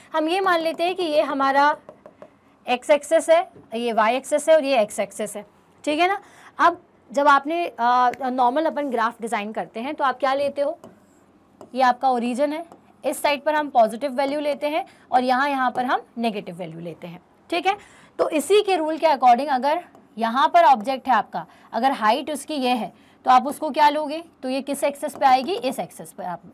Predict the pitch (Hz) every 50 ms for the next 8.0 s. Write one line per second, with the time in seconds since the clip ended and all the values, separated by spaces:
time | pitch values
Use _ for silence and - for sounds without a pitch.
0 | - - 233 220 190 185 202 185 175 165 - 170 160 185 - - 175 _ - -
1 | - - _ - 277 254 339 370 359 - _ - - - - 285 - - - 330
2 | 320 320 320 311 302 320 320 - 285 262 - - 311 311 311 277 285 349 415 -
3 | _ - 240 208 180 - - - 170 160 - - 226 233 294 302 285 269 254 262
4 | 247 - 339 330 320 247 247 311 302 247 294 302 311 302 302 311 311 311 311 311
5 | 285 - - 320 311 285 294 302 302 294 339 359 392 - _ _ _ _ - 233
6 | 254 262 262 - 294 277 240 302 311 - - 330 330 311 311 269 247 233 226 240
7 | 269 233 320 320 330 320 285 285 277 277 277 277 285 277 294 294 294 330 381